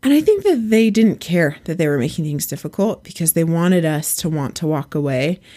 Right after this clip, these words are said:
and then they could sell it for more and they could get more profit. It's no sweat off their back.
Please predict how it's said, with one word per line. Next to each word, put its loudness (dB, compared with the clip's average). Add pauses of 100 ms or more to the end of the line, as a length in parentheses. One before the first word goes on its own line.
(200)
and 2
then 2
they 2
could -4
sell -2
it -8
for -4
more 2
and -4
they -4
could -8
get -6
more -4
profit. -8 (460)
It's -8
no 0
sweat -8
off -12
their -12
back. -18